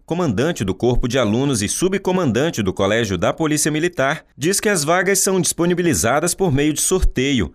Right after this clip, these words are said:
depois da realização da inscrição. A data para o sorteio das vagas é dia onze de novembro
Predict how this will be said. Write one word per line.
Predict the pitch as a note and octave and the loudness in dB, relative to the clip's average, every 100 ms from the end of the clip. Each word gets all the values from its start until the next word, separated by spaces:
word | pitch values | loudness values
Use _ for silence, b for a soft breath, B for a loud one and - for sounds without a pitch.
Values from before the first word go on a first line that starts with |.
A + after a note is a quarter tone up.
| - | -4
depois | G#2+ - G#2+ C#3+ D#3 | -2 0 0 2 2
da | G#2 | 0
realização | F2+ G2 A#2 A#2+ D#3 - A#2+ C3+ | 0 0 0 0 0 0 0 0
da | |
inscrição. | C3 - D#3+ - A#2 A#2+ B2 - | 0 0 -2 0 0 0 -2 -4
A | F#2 | -4
data | E2+ G#2+ - | 0 -2 0
para | A2 A2+ G#2+ | 0 0 0
o | |
sorteio | - F#2+ - G#2+ | -2 -4 -2 -2
das | F#2+ E2 | 0 -2
vagas | D2+ A2 C#3 A#2+ | 0 0 0 -2
é | G2+ | -2
dia | F2+ G#2 | 0 0
onze | G2+ B2+ A2+ | 0 -2 -2
de | B2 | -2
novembro | C#3+ B2+ D#2+ G#2 G2+ E2 | -2 -2 -2 0 0 -2